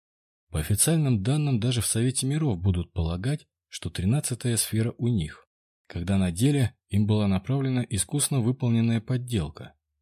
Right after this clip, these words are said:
Даже если кому-то удастся собрать вместе все смертоносные артефакты, без последней сферы они не сработают.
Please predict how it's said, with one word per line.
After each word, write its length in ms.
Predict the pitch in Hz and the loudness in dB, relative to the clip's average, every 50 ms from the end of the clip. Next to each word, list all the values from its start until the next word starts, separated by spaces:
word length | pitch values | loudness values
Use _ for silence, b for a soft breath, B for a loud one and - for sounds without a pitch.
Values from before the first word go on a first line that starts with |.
| _ _ - | _ _ -6
Даже 320 | 78 110 151 165 147 135 | -4 -2 -2 -2 -2 -2
если 240 | 127 123 113 - 104 | -2 -2 0 -2 -2
кому-то 400 | - - 104 123 127 110 - 113 | -2 0 0 0 -2 -2 -2 -2
удастся 400 | 107 104 110 107 - - - - | -2 -2 -2 -2 -2 -2 -2 -2
собрать 420 | - - 95 101 110 101 - - | -2 0 0 0 0 -2 0 0
вместе 340 | 101 104 110 98 - - - | 0 2 2 0 0 -2 -4
все 260 | - - - - 127 | -2 -2 0 0 0
смертоносные 680 | 110 - 90 87 - - 98 107 113 98 - - 90 85 | 0 0 -2 -2 -2 0 0 0 0 0 -2 -2 -2 -4
артефакты, 800 | - - - - - 80 - - - 165 262 - - - - - _ _ _ _ _ _ _ | -4 -6 -8 -6 -6 -8 -8 -6 -4 -4 -4 -6 -6 -10 -10 -10 _ _ _ _ _ _ _
без 220 | - 82 80 78 - | -8 -6 -6 -4 -4
последней 500 | - 87 82 - - 117 120 135 135 123 | -2 -2 -2 0 0 0 0 2 2 2
сферы 500 | - - - 135 131 123 110 92 - _ _ - | 0 0 0 0 0 0 0 -2 -4 _ _ -8
они 260 | 82 82 95 107 110 | -4 0 2 2 2
не 100 | 104 98 | 2 2
сработают. 720 | - - 107 113 113 110 101 85 71 - - 65 69 - | 0 0 0 0 0 0 -2 -4 -4 -6 -10 -16 -16 -20